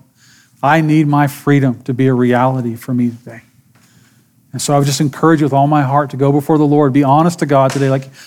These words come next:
perhaps like you never have been before. Come out of hiding and be honest to God and say, "God, would you please make my freedom a reality? The freedom you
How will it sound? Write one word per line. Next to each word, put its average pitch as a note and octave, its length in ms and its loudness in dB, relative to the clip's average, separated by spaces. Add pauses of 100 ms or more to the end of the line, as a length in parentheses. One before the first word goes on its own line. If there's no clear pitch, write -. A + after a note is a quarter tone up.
(100)
perhaps E3 280 2
like F3 120 -2
you D3 120 2
never E3 320 2
have E3+ 280 2
been E3+ 140 0
before. D3+ 460 0 (340)
Come D3 180 0
out C#3+ 220 2
of E3+ 80 2
hiding C#3+ 480 0
and B2+ 80 -2
be C3 120 -2
honest D3+ 480 0
to E3 60 -2
God B2+ 280 -4
and A#2+ 80 -6
say, B2+ 160 -8
"God, B2+ 360 -2
would C#3 200 -6
you C#3 80 -2
please B2 520 -4 (680)
make D#3 280 0
my D3+ 200 0
freedom C#3 400 0
a A#2+ 60 -6
reality? A#2 580 -4
The A#2 100 -14
freedom D#3+ 340 2
you D3+ 140 0